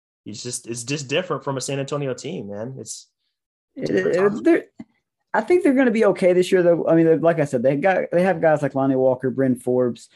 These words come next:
Speaker 2: He's a knockdown shooter. Um, at the small forward, you know, always Doug, Dougie McDermott's always gonna find a team to play on. Knockdown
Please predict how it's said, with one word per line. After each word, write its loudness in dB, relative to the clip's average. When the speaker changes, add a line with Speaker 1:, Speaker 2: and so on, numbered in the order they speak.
Speaker 2:
He's 2
a 4
knockdown 0
shooter. -2
Um, 0
at 0
the 0
small 2
forward, 0
you 0
know, -4
always 2
Doug, 0
Dougie -2
McDermott's -2
always 2
gonna -4
find -6
a -12
team -4
to -6
play -4
on. -4
Knockdown 0